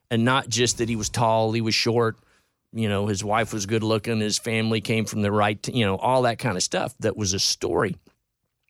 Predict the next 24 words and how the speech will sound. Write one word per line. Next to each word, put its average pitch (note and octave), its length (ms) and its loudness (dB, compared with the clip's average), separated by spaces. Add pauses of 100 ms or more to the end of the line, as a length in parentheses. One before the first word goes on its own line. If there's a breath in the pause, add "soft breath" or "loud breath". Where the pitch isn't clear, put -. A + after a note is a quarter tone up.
(600)
And D#3+ 120 4
it C#3+ 100 0
turns C3+ 300 2
out A2 220 -2
that - 140 -8
the D3+ 80 0
team C#3 480 2 (640 soft breath)
did B2+ 260 2
quite B2+ 360 0
well, A2+ 520 2
and C3+ 120 0
he C3 100 4
really C3 360 2
revolutionized A#2 1200 0 (640)
the C3+ 100 0
game. D#3 420 0
All D#3+ 260 2
the E3+ 200 0
sports, - 720 0 (120)
football, D3+ 640 2
baseball, C3 720 2
basketball, B2 720 0
all B2 220 2
started A#2+ 680 0